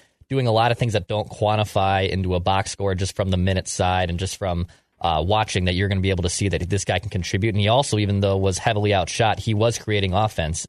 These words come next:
uh, yesterday too. So he was driving the play. He wasn't a liability on the ice. I mean, he's going to be in the top four most likely by the start of next season, especially if Matt Dumba,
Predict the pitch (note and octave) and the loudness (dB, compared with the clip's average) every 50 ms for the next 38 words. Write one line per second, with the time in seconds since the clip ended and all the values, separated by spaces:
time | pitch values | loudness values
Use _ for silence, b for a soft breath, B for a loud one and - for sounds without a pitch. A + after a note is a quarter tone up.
0 | _ - F2 D#2+ D#2+ F2 E2+ F2 F2+ E2 E2 - - F2+ D#2+ D#2+ - - A2+ F2 | _ -6 -2 -2 0 0 0 0 0 -2 -2 -2 -4 -4 -4 -4 -4 -4 -4 -4
1 | D2+ - - F#2+ F2 E2 E2+ - B B B B B - B2+ B2+ B2+ G#2+ - A#2 | -4 -4 -2 -2 -2 -2 -2 -4 B B B B B -4 -2 -2 0 0 2 2
2 | A2+ A#2 A2+ A#2 A2 A2 - - G#2+ G#2 G#2 G#2 G#2 G2 F#2+ - G2+ F#2 F2+ G#2+ | 2 2 2 2 0 -2 -2 0 0 2 2 2 0 0 -2 -4 -4 -2 0 2
3 | A#2 A#2 A#2+ A2 G#2 G#2 G#2 G#2+ G#2+ G2+ F#2+ G#2 G#2 G2+ G#2 G2+ G2 F#2+ F#2 F#2 | 2 2 2 2 2 4 4 4 4 4 4 2 2 2 2 2 2 2 2 2
4 | F#2 F#2+ F2+ F2+ F2+ - - - - _ - - - G#2 G#2 G2 F2+ - - B2 | 2 2 2 0 0 -2 -6 -10 -12 _ -16 -10 -6 -4 -2 -2 -2 0 0 0
5 | A#2+ G#2+ G#2 A2+ A2 A2+ G#2+ G2+ F#2 F2+ G#2 G2 F#2+ F#2 F2+ b b b b b | 2 2 0 0 0 0 0 0 0 0 0 0 0 0 -2 b b b b b
6 | _ A#2 A2 G2+ G2 - - A#2 F#2+ G2 - - - - F#2+ F#2+ G#2 G2+ G2 G2 | _ -4 -2 -2 -2 -2 0 0 0 0 -2 -4 -4 -2 0 2 2 2 2 2
7 | G2 - - - F#2 F#2 F2 - G#2+ G2 F2+ F2+ F#2 F2+ F2+ G2 F#2+ F#2 F2+ F2 | 0 0 0 0 0 0 0 0 0 0 2 2 0 0 0 0 0 0 -2 -4
8 | - - - G2 F#2 F#2 F2+ F#2 F#2 F#2 - - - - F#2+ F#2+ G#2+ A#2 A2 - | -4 -2 -2 0 0 0 0 0 0 0 -2 -2 -4 -2 -2 0 0 -2 -2 -2
9 | - - F2+ F2 - - F#2+ F2+ - G2 F#2+ F#2 - - F#2+ G2 F#2+ G2+ F#2+ F#2 | -4 -4 -6 -4 -2 -2 -2 -2 0 0 -2 -2 -2 -2 -2 0 2 2 0 0